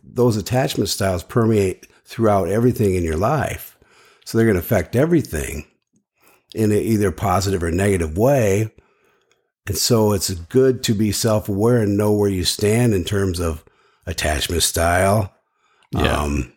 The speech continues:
Speaker 2: you just hit the nail on the head, I think. Yeah.
Speaker 1: Yeah, 'cause that's a, that's a big indicator of your, let's say your years one through seven.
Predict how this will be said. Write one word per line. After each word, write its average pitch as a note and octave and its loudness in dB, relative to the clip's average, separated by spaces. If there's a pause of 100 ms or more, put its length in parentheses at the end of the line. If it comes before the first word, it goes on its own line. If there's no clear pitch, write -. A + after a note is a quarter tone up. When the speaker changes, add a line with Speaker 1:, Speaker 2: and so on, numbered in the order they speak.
Speaker 2:
you A#2 2
just G2 2
hit G#2+ -4
the A2+ 0
nail G2 2
on F#2+ -2
the F2+ -6
head, F2+ -2
I D2+ -2
think. C2 -12
Yeah. C2+ -12
Speaker 1:
Yeah, - -6
'cause - -8
that's B2+ 2
a, A#2+ 4
that's A2 2
a A#2 2
big C3 2
indicator A2+ 2
of F#2+ -2
your, G2 0 (480)
let's G2 0
say A2 2
your G2+ 4
years F#2+ 2
one F2 -2
through G2 -4
seven. F#2 0